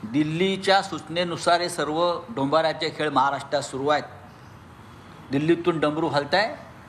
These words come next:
त्यानुसार जो तो आपापल्या भागामध्ये उड्या मारतो आहे. एखादी महाशक्ती पाठीशी असल्याशिवाय दिल्लीतली, भारतीय जनता पक्षातलीच, एकनाथ शिंदे हा खेळ करू शकत नाही, तेवढी हिंमत त्यांच्यामध्ये नाही.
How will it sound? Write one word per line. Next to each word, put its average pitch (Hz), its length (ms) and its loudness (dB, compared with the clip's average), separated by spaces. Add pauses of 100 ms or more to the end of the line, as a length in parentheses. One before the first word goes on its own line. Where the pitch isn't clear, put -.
(360)
त्यानुसार 160 440 4
जो 156 200 0
तो 185 520 -2
आपापल्या 160 560 2
भागामध्ये 151 540 0
उड्या 151 260 2
मारतो 143 320 0
आहे. 107 140 -4 (880)
एखादी 170 480 2
महाशक्ती 165 680 0
पाठीशी 160 560 -2
असल्याशिवाय 156 720 2
दिल्लीतली, 160 520 0
भारतीय 127 360 -6
जनता 151 240 2
पक्षातलीच, 156 680 -4 (1300)
एकनाथ 165 360 2
शिंदे 156 300 0
हा 151 160 4 (200)
खेळ 151 160 0
करू 156 280 -2
शकत 151 460 -4
नाही, 151 160 2
तेवढी 147 260 -4
हिंमत 135 300 -2
त्यांच्यामध्ये 135 680 -2
नाही. 165 260 2